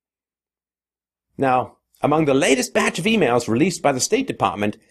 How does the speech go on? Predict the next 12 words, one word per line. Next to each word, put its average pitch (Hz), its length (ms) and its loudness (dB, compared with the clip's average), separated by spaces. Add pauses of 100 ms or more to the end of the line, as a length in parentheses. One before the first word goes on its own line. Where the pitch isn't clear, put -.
(300)
is 285 280 2
a 185 60 4
tasty 170 460 -2
little 156 200 4
exchange 139 480 2
between 117 520 0 (220)
Clinton 117 640 0
and 110 280 0
then 117 480 0 (140)
Senator 131 680 2 (140)
John 120 260 2
Kerry. 113 400 0